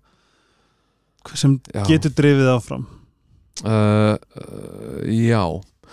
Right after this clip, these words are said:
Speaker 2: Sko, eh, það sem að hefur, eh, mjög mikil áhrif, að því ég er ekki með lítil börn lengur,
Speaker 1: Mhm.
Speaker 2: sko, en ég á hund.
Speaker 1: <laughs> Já, hann er
Speaker 2: Og,
Speaker 1: dásamlegur.
Speaker 2: eh, já, og hérna, og hann, eh, gerir þar væntingar að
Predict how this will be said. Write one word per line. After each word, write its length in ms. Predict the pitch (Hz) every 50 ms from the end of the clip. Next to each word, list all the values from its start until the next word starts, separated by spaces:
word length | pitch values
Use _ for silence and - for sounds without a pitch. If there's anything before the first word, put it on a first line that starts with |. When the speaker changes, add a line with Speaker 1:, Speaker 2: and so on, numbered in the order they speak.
| - - - - - - - - - - - _ -
Speaker 2:
Sko, 240 | - - - 120 120 117 117 113 113 113 110 - _ _ _ -
eh, 320 | 113 120 117 113 - 101 104 101
það 140 | 113 113 113
sem 80 | 120 120
að 80 | 120 123
hefur, 480 | 127 131 131 131 135 131 127 123 123 123 123
eh, 240 | 120 120 113 - - - - - - 50 50 - - - - - - - - - 113
mjög 320 | 117 120 127 139 143 143
mikil 240 | 135 - - 117 117
áhrif, 240 | 120 123 127 117 120
að 160 | 117 120 127
því 80 | 127
ég 60 | 123 131
er 80 | 135 135
ekki 140 | 131 - 135
með 180 | 131 127 123 127
lítil 180 | 135 127 120 110
börn 220 | - - 101 107 _ _ - 104
lengur, 340 | 110 113 113 98 98 92 87
Speaker 1:
Mhm. 60 | 87
Speaker 2:
sko, 320 | 87 - - 117 117 - -
en 120 | - 113
ég 80 | 117 117
á 80 | 117 113
hund. 380 | - 127 117 104 - - 127 _ _ _ _ _
Speaker 1:
<laughs> 420 | - - 107 123 - - - -
Já, 240 | 156 123 104 110 101 - _ _ _ _ - - - - - - - -
hann 180 | 156 - - -
er 80 | 170
Speaker 2:
Og, 360 | 101 104 104 107 107 107 107
Speaker 1:
dásamlegur. 580 | 110 110 113 113 110 110 110 117 127 135 143 - _ - -
Speaker 2:
eh, 40 | 101
já, 340 | 107 110 104 - - - - -
og 300 | - 101 107 110 117 113
hérna, 720 | 113 131 123 120 117 - _ - 120 117 113 110 107 - - _ - _ _ _ _ _ _ -
og 60 | - 101
hann, 440 | 101 113 120 123 120 123 123 123
eh, 260 | 127 123 120 117 113 - - - - - - _ _ _ _
gerir 340 | - 131 135 139 143 143 123
þar 160 | 117 123 107
væntingar 540 | 104 113 117 117 - - 120 110 - 110 110
að 80 | 107